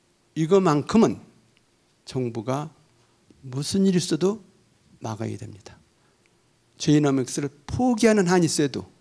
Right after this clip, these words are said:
이런 악순환 막아야 된다는 거예요. 그래서 그런 면에서 계속해서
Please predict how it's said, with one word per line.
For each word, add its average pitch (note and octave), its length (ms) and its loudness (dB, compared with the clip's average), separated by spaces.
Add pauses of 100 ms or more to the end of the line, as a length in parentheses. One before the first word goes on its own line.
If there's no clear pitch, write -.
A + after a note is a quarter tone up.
(560)
이런 C3 200 -6
악순환 A2+ 380 -8
막아야 A2+ 300 -10
된다는 G2+ 420 -14
거예요. A2 180 -20 (840)
그래서 C#3+ 220 -8
그런 C3+ 160 -2
면에서 B2+ 220 -2
계속해서 B2+ 680 -2